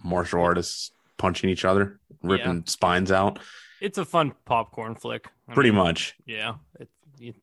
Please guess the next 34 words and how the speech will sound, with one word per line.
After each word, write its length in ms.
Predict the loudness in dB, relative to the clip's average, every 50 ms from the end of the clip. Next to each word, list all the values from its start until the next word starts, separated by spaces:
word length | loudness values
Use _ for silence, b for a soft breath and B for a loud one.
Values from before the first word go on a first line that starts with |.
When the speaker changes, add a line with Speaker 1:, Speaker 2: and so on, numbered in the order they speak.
| _ _
Speaker 2:
turn 180 | -6 -6 -4 -4
your 100 | -6 -8
brain 240 | -8 -8 -8 -8 -8
off, 220 | -10 -10 -12 -12
watch 280 | -10 -8 -8 -8 -8 -10
it 120 | -12 -12 -12 _ _ _
for 140 | -14 -12 -12
a 40 |
little 200 | -10 -10 -10 -10
bit. 260 | -10 -8 -8 -8 -8 -12 _ -14
And, 100 | -2 0
Speaker 1:
Mm-hmm. 1200 | 2 4 4 4 2 2 -2 -6 _ _ _ _ _ _ -20 _ -20 -20 _ _ _ _ -16 -16
Speaker 2:
um, 340 | -14 -14 -16 -16 -18 -20 -20 _ _ _ _ _ _ _ _ _ _ -8
but 160 | -8 -6 -6
yeah, 260 | -6 -6 -6 -6 -4
it 60 | -4 -4
was, 320 | -4 -4 -6 -8 -10 -16 _ _ _ _ _ _ _ _ _ _ _ _ _ _ _ _ _ _ _ 0
it 60 | 2
was 180 | 2 2 2
entertaining. 540 | 2 0 -2 -4 -4 -4 -4 -4 -4 -4 -4
I 80 | -4 -4
think 180 | -4 -4 -4
one 120 | -2 -2 0
of 60 | 0
the 60 | -2 -4
weird 340 | -4 -4 -4 -4 -4 -4
things 240 | -6 -8 -8 -8 -10
for 100 | -10 -10
me 180 | -8 -6 -4 -4
was 180 | -6 -8 -10
that 140 | -12 -14 -12
they 160 | -10 -10 -12
chose 400 | -12 -10 -6 -4 -2 -2 -4 -6 -8
to 460 | -10 -8 -8 -8 -6 -8 -8 -10 -12